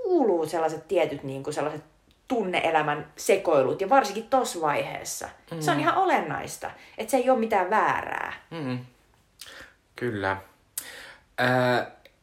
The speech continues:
Speaker 2: vaikka Lady Bird ehkä olisi oikeasti minun lempiasia tuolta vuodelta, niin silti aion nostaa tämmösen toisen upean <laughs> asian tuolta vuodelta. Ö, eli vuonna, ö, tota, ö,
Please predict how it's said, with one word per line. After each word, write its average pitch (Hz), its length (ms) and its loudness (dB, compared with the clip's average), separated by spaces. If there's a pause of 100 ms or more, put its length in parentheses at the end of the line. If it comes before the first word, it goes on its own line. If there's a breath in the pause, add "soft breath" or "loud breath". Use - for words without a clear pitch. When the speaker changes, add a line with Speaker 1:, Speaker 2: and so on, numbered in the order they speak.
Speaker 2:
vaikka 131 240 4
Lady 160 240 6
Bird 131 200 8
ehkä 135 300 2
olisi 123 300 4
oikeasti 113 460 4
minun 104 240 0
lempiasia 95 560 2
tuolta 95 280 0
vuodelta, 135 380 4
niin 113 140 0
silti 113 240 2
aion 101 140 4
nostaa 104 240 0
tämmösen 95 280 -4
toisen 127 460 4
upean - 260 0 (100)
<laughs> - 80 6
asian 107 220 6
tuolta 101 280 4
vuodelta. 98 300 4 (560 loud breath)
Ö, 107 120 8 (100)
eli 110 220 4
vuonna, 113 220 4 (560)
ö, 104 80 0
tota, 98 460 2 (420)
ö, 98 300 -2